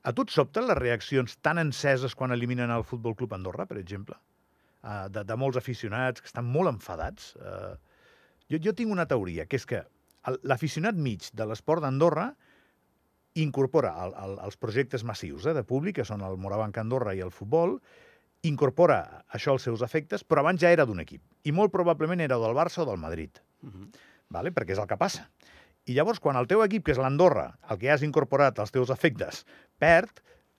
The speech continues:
Speaker 1: el teu cervell està acostumat a jutjar-lo com si fos el Barça o el Madrid. I, i jo sempre deia, «És que és l'Andorra.» I les probabilitats augmenten de que perdis quan ets de l'Andorra, en comparació amb el Barça o el Madrid,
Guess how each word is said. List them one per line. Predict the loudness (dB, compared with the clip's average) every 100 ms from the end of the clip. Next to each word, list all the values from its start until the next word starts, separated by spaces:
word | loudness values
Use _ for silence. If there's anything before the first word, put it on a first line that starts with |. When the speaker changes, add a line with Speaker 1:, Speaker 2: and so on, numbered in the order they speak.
| -10
Speaker 1:
el | -8 0
teu | 2
cervell | 2 4 4
està | 4 2
acostumat | 2 0 0 2 4
a | 2
jutjar-lo | 4 4 6 2 2
com | 0 0
si | -4
fos | 0 2 4
el | 4
Barça | 4 4 4
o |
el | 6
Madrid. | 4 2 2 -2 _ -14 -14 -14 _ -4
I, | -2 -2 -6
i | 2
jo | 4
sempre | 4 4 6
deia, | 8 6
«És | 0 0
que | 2
és | 4
l'Andorra.» | 4 6 6 6 2 -8 _ _ _ _ _ _ _ _ 0
I | 0
les | 2
probabilitats | 4 6 6 4 2 4 2
augmenten | 4 2 0 0
de | 0
que | 0
perdis | 0 -2 -4
quan | -4 0
ets | 2
de | 2
l'Andorra, | 0 0 -2 -4 -10 _ _ _ _ _ -20 -20 -4
en | 0 0
comparació | 2 2 2 0 0
amb | 2
el | 2
Barça | 2 2
o | 2
el | 2
Madrid, | 0 0 -2